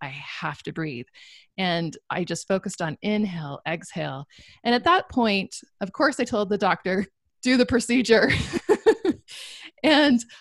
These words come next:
I had an oxygen mask on my nose and on my mouth that was really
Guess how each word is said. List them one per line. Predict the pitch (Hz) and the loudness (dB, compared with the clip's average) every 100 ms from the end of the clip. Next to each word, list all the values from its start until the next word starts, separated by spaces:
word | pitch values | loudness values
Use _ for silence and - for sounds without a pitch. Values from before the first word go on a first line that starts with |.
| - | -4
I | 247 | 2
had | 262 269 | 2 2
an | - | 2
oxygen | 226 247 285 240 262 | 0 0 -2 0 2
mask | 233 220 240 - - | 2 2 0 -4 -6
on | 202 202 | -4 -2
my | 185 180 185 226 | -2 -2 -4 0
nose | 240 269 269 | 2 2 0
and | 247 | 0
on | 202 196 | 0 0
my | 185 | -2
mouth | 196 185 202 | 0 -2 0
that | 185 | -2
was | - 185 190 | 0 -4 -2
really | 254 277 208 180 | -2 0 0 0